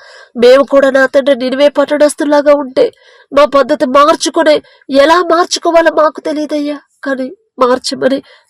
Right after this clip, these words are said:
మిమ్మల్ని అడుగుతున్నాం. మీరు తప్ప మార్చేవాళ్ళు ఎవ్వరూ లేరు తండ్రి. మా జీవితాలు మార్చగల శక్తి మీకే ఉంది నా తండ్రి. ఆశపడుతున్నాం మా జీవితాలు మార్చుకోవాలని.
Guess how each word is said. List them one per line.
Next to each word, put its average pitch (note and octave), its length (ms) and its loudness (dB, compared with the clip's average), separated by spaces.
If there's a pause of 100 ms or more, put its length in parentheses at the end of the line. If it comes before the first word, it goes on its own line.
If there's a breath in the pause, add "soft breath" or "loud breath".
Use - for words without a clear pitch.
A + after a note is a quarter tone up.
మిమ్మల్ని B3 420 2
అడుగుతున్నాం. C4+ 440 -2 (340 soft breath)
మీరు D#4 260 2
తప్ప E4+ 300 0
మార్చేవాళ్ళు C#4+ 720 0
ఎవ్వరూ C4+ 720 -2
లేరు C#4+ 260 -2
తండ్రి. D#4+ 420 -14 (2000)
మా A#3 120 2
జీవితాలు B3+ 560 -2
మార్చగల C#4+ 680 -2
శక్తి D4 340 -6
మీకే D4 460 -4
ఉంది D4+ 280 -8
నా C#4 140 -6
తండ్రి. C4+ 320 -14 (340 soft breath)
ఆశపడుతున్నాం C#4+ 800 2 (140)
మా C4+ 100 2
జీవితాలు C#4+ 500 -2
మార్చుకోవాలని. C#4 880 -4